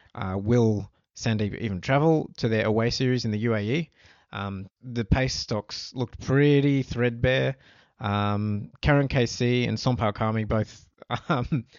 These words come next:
contributed a lot with the bat, but yes, Karan took a five for in that first game against Namibia, but he was expensive and,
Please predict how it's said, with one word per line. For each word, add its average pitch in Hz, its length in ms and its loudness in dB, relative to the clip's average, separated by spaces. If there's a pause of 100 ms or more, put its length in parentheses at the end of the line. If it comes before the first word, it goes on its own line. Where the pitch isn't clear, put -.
(280)
contributed 156 400 2
a 131 60 2
lot 131 180 4
with 127 140 2
the 117 60 -4
bat, 131 320 0 (500)
but 113 340 0 (560)
yes, 127 920 -4 (300)
Karan 117 800 0
took 123 160 -4
a 107 40 -4
five 117 300 2
for - 80 -4
in 117 100 2
that 110 140 -2
first 113 200 0
game 110 100 0
against 110 280 -2
Namibia, 110 340 0
but 110 120 -2
he 110 80 0
was 98 120 0
expensive 110 580 -2
and, 98 200 -4